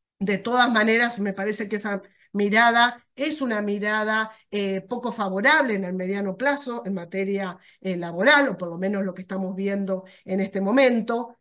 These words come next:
Me parece que además de estas cuestiones es importante discutir, efectivamente, por supuesto, no solo cómo crecemos,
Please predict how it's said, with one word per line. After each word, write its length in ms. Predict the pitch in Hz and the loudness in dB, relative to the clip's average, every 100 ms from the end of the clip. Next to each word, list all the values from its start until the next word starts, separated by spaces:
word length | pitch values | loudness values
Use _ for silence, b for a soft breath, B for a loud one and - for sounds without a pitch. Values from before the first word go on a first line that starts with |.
| _ | _
Me 140 | 208 | -4
parece 400 | 202 226 254 254 | 0 2 2 0
que 80 | 233 | -2
además 480 | 208 208 220 302 320 | 0 0 4 4 4
de 80 | 247 | -2
estas 180 | 240 214 | -4 -8
cuestiones 640 | 202 190 214 214 202 - | -10 -8 -8 -6 -8 -8
es 180 | 240 240 | -6 -4
importante 1000 | 233 208 214 202 233 233 226 226 226 226 B B | -6 -4 -6 -4 -2 -2 -2 0 0 -2 B B
discutir, 680 | 185 196 202 190 247 254 254 | -6 -4 -4 -2 0 0 -2
efectivamente, 720 | 196 175 202 214 196 170 156 | -8 -4 0 0 0 -4 -14
por 240 | - 180 | -10 -8
supuesto, 400 | 190 190 - 175 | -4 0 0 0
no 160 | 190 226 | 0 2
solo 360 | - 262 247 | 6 6 6
cómo 220 | 226 214 196 | 4 0 -2
crecemos, 600 | 202 220 277 247 233 | -4 4 6 6 0